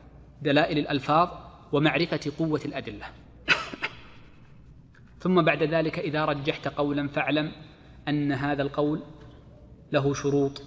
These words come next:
فإن كان من المحكم فلا يجوز لك الخروج عنه لأن ما في ترجيح لك، الحلال بين والحرام بين، وإن كان من المسائل الخلافية فهناك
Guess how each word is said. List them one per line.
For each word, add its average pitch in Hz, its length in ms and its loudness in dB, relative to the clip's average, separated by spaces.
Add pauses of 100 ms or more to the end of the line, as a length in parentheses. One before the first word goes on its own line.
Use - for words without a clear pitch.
(540)
فإن 151 200 -2
كان 147 320 2
من 147 40 2
المحكم 143 400 0
فلا 143 180 2
يجوز 139 240 0
لك 143 120 -2
الخروج 135 360 -2
عنه 135 200 -2
لأن 127 180 0
ما 143 100 2
في 135 80 -4
ترجيح 127 380 -4
لك، 156 220 -6 (840)
الحلال 135 360 0
بين 135 240 4
والحرام 131 360 0
بين، 160 280 2 (340)
وإن 180 220 4
كان 165 220 4
من 151 160 8
المسائل 151 360 2
الخلافية 147 640 2 (420)
فهناك 143 640 0